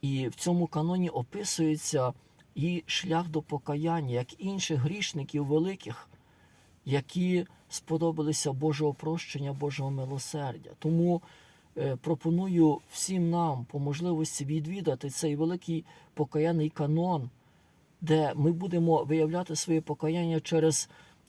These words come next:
творення цих поклонів, коли будемо молитися про прощення власних гріхів, і на прикладі цих людей, про яких буде описуватися у цьому каноні,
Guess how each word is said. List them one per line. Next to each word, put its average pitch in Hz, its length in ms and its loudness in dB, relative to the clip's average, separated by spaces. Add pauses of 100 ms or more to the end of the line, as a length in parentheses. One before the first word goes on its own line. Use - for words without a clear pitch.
(120)
творення 165 500 0
цих - 240 -4
поклонів, 170 640 -2 (800)
коли 170 200 2
будемо 170 540 6
молитися 165 500 0
про 156 180 -2
прощення 170 460 -4
власних 165 500 0
гріхів, 151 600 -2
і 156 100 4
на 151 140 2
прикладі 156 480 0
цих 202 480 -4 (300)
людей, 160 640 2 (920)
про 151 140 4
яких 160 280 0
буде 170 480 6 (260)
описуватися 151 680 0
у 139 80 -2
цьому 170 320 0
каноні, 165 640 2